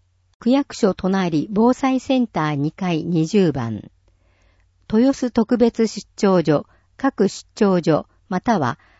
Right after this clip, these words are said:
高等年金事務所、亀戸五の十六の九に加入の届け出が必要です。区民課年金係、高等年金事務所は郵送も可。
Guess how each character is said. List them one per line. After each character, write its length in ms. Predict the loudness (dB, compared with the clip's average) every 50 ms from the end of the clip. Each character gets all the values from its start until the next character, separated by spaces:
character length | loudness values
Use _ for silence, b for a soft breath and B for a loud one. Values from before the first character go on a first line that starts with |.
| b b b
高 240 | 2 4 4 4 4
等 260 | 4 2 4 4 4
年 260 | 4 2 2 0 0
金 280 | -2 -2 0 0 0 0
事 100 | 0 0
務 160 | 0 0 0
所、 300 | -2 -4 -8 -8 -8 -10 _ _ _ _ _ _ _ _ -8
亀 440 | -4 0 2 2 4 4 2 2 2
戸 240 | 2 2 0 0 -2
五 180 | 0 2 4
の 180 | 4 4 2 2
十 220 | 2 4 4 4
六 240 | 4 4 2 0 0
の 180 | -2 -2 -2 -4
九 420 | -2 0 0 0 0 0 -4 -8 _ _ _ _ _ _ _ _ _ _ -4
に 220 | -2 0 0 -2 -2
加 180 | -4 -2 0
入 240 | 2 4 4 4 4
の 140 | 4 2 2
届 380 | 2 0 2 2 2 2 2 0
け 0 |
出 140 | 2 0
が 100 | 0 -2
必 300 | -4 -6 -10 -10 -4 -2
要 220 | 0 2 2 0 0
で 140 | -2 -4 -6
す。 260 | -6 -12 -20 _ _ _ _ _ _ _ _ _ _ _ _ _ _ _ _ _ _ _ _ _ _ 0
区 80 | 4 4
民 260 | 6 6 4 4 2
課 280 | 0 -2 -2 -2 0
年 260 | 2 2 4 4 2 2
金 300 | 2 0 0 2 2 0
係、 480 | 0 -2 -2 -2 -4 -2 -4 -6 -8 _ _ _ _ _ _ _
高 240 | 0 2 4 4 4
等 280 | _ 4 4 4 4
年 280 | 4 2 2 2 0 0
金 260 | 0 0 2 2 2 2
事 60 | 2
務 180 | 2 2 0 0
所 160 | 0 0 -2
は 200 | 0 -2 -4 -6 -2
郵 240 | 0 2 2 2 2
送 260 | 2 2 2 2 2
も 300 | 2 2 0 0 -2 -6
可。 220 | -10 -10 -10 -10